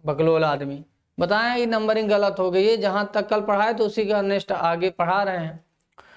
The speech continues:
अगला देखिए, a place, एक स्थान, where, जहाँ पर beer is made, ध्यान देना, एक ऐसा स्थान जहाँ पे बियर को बनाया जाता हो, बियर पीने वाली होती है ना, उसको ब्रेवरी बोलते हैं।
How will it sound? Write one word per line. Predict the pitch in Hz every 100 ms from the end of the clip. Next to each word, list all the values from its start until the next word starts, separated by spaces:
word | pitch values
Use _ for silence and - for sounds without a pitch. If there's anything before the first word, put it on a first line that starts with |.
| - -
अगला | 170 190 214
देखिए, | 220 214 220 220 -
a | 202 208
place, | 202 190 196 196 -
एक | 208 214 208
स्थान, | - 175 170 190 - _ _ 147
where, | 160 202 214
जहाँ | 196 196 208 214
पर | 214 180 208 - 165
beer | 156 196 226 233 202
is | 220 185
made, | 190 160 135 135
ध्यान | 175 202
देना, | 208 202 156 - _ _ _
एक | - 196 208
ऐसा | 202 202 220
स्थान | 220 - 170 170 214 _ _ _ -
जहाँ | 165 185 208
पे | 214 226
बियर | 180 202 220 220
को | 214
बनाया | 202 196 190 196
जाता | 190 180 175
हो, | 175
बियर | 175 190 196
पीने | 196 196
वाली | 196 190 196
होती | 190 185 220
है | 226
ना, | 240
उसको | - 220
ब्रेवरी | 180 190 185 190
बोलते | 190 175 156 156
हैं। | 127